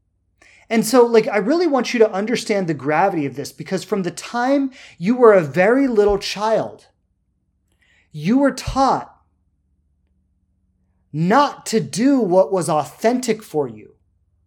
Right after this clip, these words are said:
what was true for you, what was real for you. But you were taught to ask yourself, "What do other people want from me?"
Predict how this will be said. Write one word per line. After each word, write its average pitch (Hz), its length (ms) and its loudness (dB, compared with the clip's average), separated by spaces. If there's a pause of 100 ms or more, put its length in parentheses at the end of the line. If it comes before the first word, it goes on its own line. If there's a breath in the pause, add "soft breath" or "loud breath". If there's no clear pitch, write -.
(540)
what 208 260 2
was 180 200 -4
true - 480 0
for 185 220 -4
you, 117 280 -12 (1400)
what 202 140 0
was 143 200 -4
real 269 280 4
for 156 200 -6
you. 120 240 -10 (1800 soft breath)
But 233 180 0
you 208 220 2
were 311 140 0
taught 196 460 0
to 190 160 -8
ask 196 300 -2
yourself, - 680 -6 (460)
"What 220 340 4
do 269 200 4
other 220 420 4
people 214 560 2
want 190 420 -2
from 147 240 -6
me?" 113 300 -16